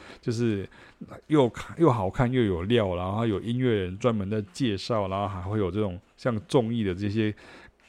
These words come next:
梗会跑出来这样哈。然后就是，就观众会说：“哦，哎，哎，这样好，そうですか？”这样，这样的。可是问题是又，内容又很丰富。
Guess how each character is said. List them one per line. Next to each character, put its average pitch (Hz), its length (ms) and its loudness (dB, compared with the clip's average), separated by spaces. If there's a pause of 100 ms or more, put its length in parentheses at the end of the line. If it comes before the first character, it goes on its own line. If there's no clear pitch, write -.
梗 82 240 2
会 107 200 0 (140)
跑 - 180 -4
出 98 220 -6
来 85 140 -6
这 92 100 -8
样 95 100 -8
哈。 82 180 -10 (400)
然 98 140 -2
后 107 420 2
就 131 120 0
是， 117 200 -4
就 113 180 -2
观 120 280 2
众 123 100 2
会 113 80 2
说 131 140 4
：“哦， 123 100 6 (540)
哎， 143 60 0
哎， 139 440 6
这 170 120 -8
样 127 120 -10
好， - 80 -6 (220)
そ 277 240 -2
う - 0 -
で 156 80 -2
す - 60 -6
か？” 80 340 -6
这 120 80 -4
样， 101 180 -6
这 107 60 -4
样 98 100 -4
的。 101 120 -2
可 104 100 -4
是 135 80 0
问 175 160 4
题 147 80 2
是 147 120 0
又， 147 140 -2 (100)
内 139 180 2
容 110 240 0
又 123 160 0
很 95 160 -4
丰 101 240 -2
富。 98 200 -6